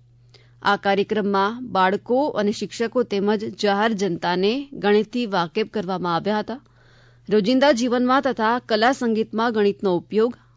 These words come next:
ગણિતના ક્ષેત્રમાં વિવિધ કારકિર્દીની તકો સહિત અનેક વિષય પર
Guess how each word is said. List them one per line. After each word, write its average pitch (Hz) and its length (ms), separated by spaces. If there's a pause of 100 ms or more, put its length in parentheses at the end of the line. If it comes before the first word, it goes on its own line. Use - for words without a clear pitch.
(120)
ગણિતના 208 460
ક્ષેત્રમાં 208 800
વિવિધ 202 360
કારકિર્દીની 202 680
તકો 190 320
સહિત 175 380 (120)
અનેક 226 320
વિષય 190 340
પર 190 200